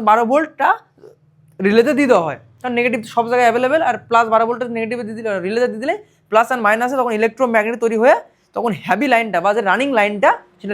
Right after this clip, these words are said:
রিলের, রিলের through পাস হয়, রিলের through পাস হয়, এই জন্য রিলেটাকে দেওয়া হয় লেটেস্ট মডেলের চার্জার।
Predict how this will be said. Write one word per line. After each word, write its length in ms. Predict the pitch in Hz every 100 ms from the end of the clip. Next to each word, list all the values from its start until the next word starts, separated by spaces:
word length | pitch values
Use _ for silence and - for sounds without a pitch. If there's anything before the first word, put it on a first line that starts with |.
| 185
রিলের, 180 | 226 226 185
রিলের 220 | 196 277 -
through 220 | 285 339 302
পাস 140 | 175 156
হয়, 120 | 123 - - _ _ _ - _ _ 175
রিলের 260 | 180 233 330 - -
through 220 | 269 302 233
পাস 120 | 185 185
হয়, 120 | 277
এই 40 | 220
জন্য 120 | 233 277 202
রিলেটাকে 320 | 208 254 285 208
দেওয়া 160 | 185 156
হয় 140 | 277 415 _ _ _ _ _ 196
লেটেস্ট 220 | 214 208
মডেলের 220 | 190 202 208
চার্জার। 220 | 170 151